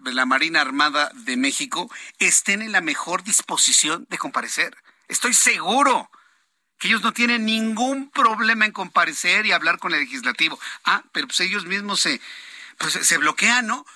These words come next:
No sea que se vaya a enojar el presidente, que es nuestro jefe, ¿no? Antes de decir los de Morena.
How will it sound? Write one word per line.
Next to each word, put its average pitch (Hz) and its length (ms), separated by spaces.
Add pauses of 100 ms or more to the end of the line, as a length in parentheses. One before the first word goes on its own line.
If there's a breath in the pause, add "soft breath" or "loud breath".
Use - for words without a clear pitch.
(120 loud breath)
No 202 160
sea 233 140
que 233 120
se 202 140
vaya 208 220
a 240 40
enojar 208 320
el 226 120
presidente, 190 640
que 190 80
es 185 80
nuestro 175 340
jefe, 196 460
¿no? - 160
Antes 180 240
de 147 60
decir 165 200
los 160 140
de 135 80
Morena. 143 420